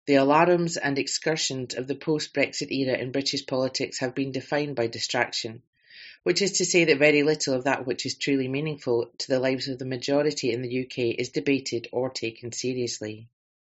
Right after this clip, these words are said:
Brexit itself was a three-year-long exercise in summoning the spirit of eighteenth century England.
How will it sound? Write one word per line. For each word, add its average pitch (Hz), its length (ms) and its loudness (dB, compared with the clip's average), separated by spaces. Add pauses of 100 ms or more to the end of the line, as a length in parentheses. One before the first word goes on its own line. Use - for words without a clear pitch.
(1160)
Brexit 190 420 6
itself 180 400 2
was 139 160 0
a 139 60 2
three-year-long 139 720 4
exercise 135 640 -2
in 131 80 -6
summoning 160 480 -2
the 151 60 -2
spirit 127 420 -2
of 117 100 -4
eighteenth 127 400 -4
century 117 440 -2
England. 123 520 -2